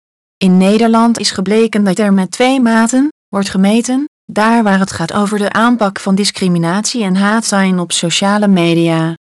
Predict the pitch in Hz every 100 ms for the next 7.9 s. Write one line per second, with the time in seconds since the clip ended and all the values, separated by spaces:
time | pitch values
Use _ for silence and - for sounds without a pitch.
0 | _ _ - 214 208 208 233 233 196 180
1 | 185 202 202 208 208 214 240 254 208 -
2 | 240 254 220 226 226 202 190 208 220 247
3 | 233 202 196 233 240 208 180 175 185 202
4 | 185 - 233 240 180 202 214 - 190 196
5 | 196 196 185 247 247 - 277 - 160 165
6 | 165 170 170 170 180 180 240 285 339 -
7 | _ 233 220 226 233 220 220 185 180